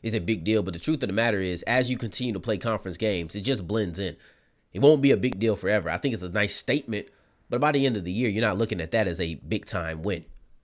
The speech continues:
You know, you just, you're just not. So, you're really, like, at two and two, three and two if you wanna give them the credit I tried to give that Morgan State game. But you're looking at two and two, honestly. It's not looking good for you.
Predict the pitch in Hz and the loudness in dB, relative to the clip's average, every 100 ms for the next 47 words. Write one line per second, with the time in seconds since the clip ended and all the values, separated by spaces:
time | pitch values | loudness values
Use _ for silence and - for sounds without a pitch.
0 | _ - 95 95 98 104 - 98 95 85 | _ -6 -2 -2 -2 -4 -4 -6 -4 -6
1 | - - _ _ _ _ - - 110 95 | -6 -10 _ _ _ _ -6 2 4 4
2 | 87 - _ _ - - _ - 107 143 | 2 -6 _ _ -20 -20 _ -6 2 6
3 | 165 143 127 113 - 147 123 117 139 131 | 6 6 4 0 2 4 4 2 2 2
4 | 127 143 139 131 131 113 117 110 101 113 | 2 2 2 2 0 0 0 0 0 0
5 | 104 101 - 123 104 98 92 - 107 104 | 0 -4 -2 -2 2 2 2 2 2 2
6 | 92 87 98 87 87 _ _ 104 101 101 | -2 0 0 0 -6 _ _ 0 2 2
7 | 90 85 - 92 - 62 - _ _ _ | 0 -4 -2 -2 -2 -14 -16 _ _ _
8 | _ _ _ _ _ _ _ _ _ - | _ _ _ _ _ _ _ _ _ -10
9 | - 127 196 165 - 160 - 117 95 90 | -4 0 2 2 4 2 2 0 0 0
10 | 82 - - _ - - _ _ _ _ | -4 -16 -20 _ -20 -20 _ _ _ _
11 | _ - _ - - 123 131 127 113 127 | _ -20 _ -8 4 6 6 2 4 4
12 | - 87 | 4 -4